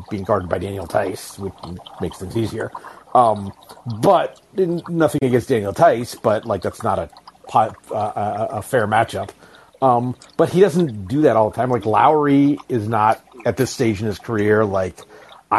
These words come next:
am, I am scoring, I'm driving offense in every possession." The one guy on their team who is, is Tyler Herro, and that, you know, worked mostly okay in the regular season, but playoff level competition,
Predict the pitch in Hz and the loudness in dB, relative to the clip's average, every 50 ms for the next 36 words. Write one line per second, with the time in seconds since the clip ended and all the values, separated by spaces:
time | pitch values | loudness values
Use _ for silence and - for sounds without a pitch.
0 | - - 117 113 117 117 117 - - 98 107 113 117 113 110 110 110 107 101 - | 2 2 2 2 2 0 -2 -2 0 0 0 2 2 0 0 0 0 -2 -4 -6
1 | - - 117 120 120 107 107 110 98 98 101 104 104 98 92 107 104 107 101 98 | -8 -2 0 2 2 2 2 0 0 -2 -2 0 -2 0 2 2 2 2 2 0
2 | 101 98 92 95 - - 107 95 90 101 101 98 92 98 90 104 104 104 95 - | -2 0 0 0 0 -2 -6 -10 -10 -10 -10 -8 -8 -8 -10 -8 -8 -8 -8 -8
3 | 110 110 110 127 147 165 160 143 147 139 139 139 135 127 127 123 117 110 - 123 | -8 -4 0 0 2 2 2 4 4 4 4 4 2 2 0 -2 -2 -2 -4 -6
4 | 127 117 110 - - - - - - - - 135 147 - 165 - 139 135 143 135 | -6 -6 -8 -12 -14 -20 -20 -20 -8 -2 4 4 6 6 6 4 2 0 -2 -4
5 | - - - 135 120 - - - 151 156 143 139 127 123 170 196 165 131 123 123 | -6 -8 -8 -8 -8 -8 -6 -2 -2 0 0 0 0 4 4 6 6 6 4 2
6 | 127 - - 127 120 123 139 147 147 - _ _ _ _ - 156 147 120 98 101 | 2 0 -2 -4 -2 0 0 0 0 -2 _ _ _ _ -8 -4 -2 0 0 0
7 | 104 - - - - - - - - - - - - - _ _ _ _ _ _ | -2 -4 -6 -14 -20 -20 -20 -20 -20 -20 -20 -20 -20 -20 _ _ _ _ _ _
8 | _ _ - - 147 139 135 127 107 - - 123 127 135 135 - - 131 131 127 | _ _ -18 -6 -2 0 0 0 -2 -4 -4 0 2 2 2 0 0 2 2 2
9 | 120 - - 131 127 120 120 113 113 113 104 104 113 107 104 - - - 151 170 | 2 2 0 -2 -2 0 2 2 4 4 2 2 -2 -2 -4 -6 -6 -4 -2 -2
10 | 160 127 147 139 135 123 95 80 82 82 110 110 107 104 92 - - - - - | 0 0 0 0 0 -2 -6 -8 -2 2 2 4 4 2 -2 -6 -14 -20 -20 -20
11 | - - - - _ _ _ _ _ - - _ _ _ - - 139 139 139 139 | -20 -20 -20 -20 _ _ _ _ _ -20 -20 _ _ _ -6 0 2 4 6 6
12 | 127 120 - 135 135 123 117 123 120 - - 123 120 - 120 - - 117 123 117 | 4 2 2 0 0 2 2 2 0 0 0 0 0 0 -2 -4 -4 -4 -6 -6
13 | - 120 123 127 127 127 127 120 | -6 -8 -8 -6 -6 -6 -6 -6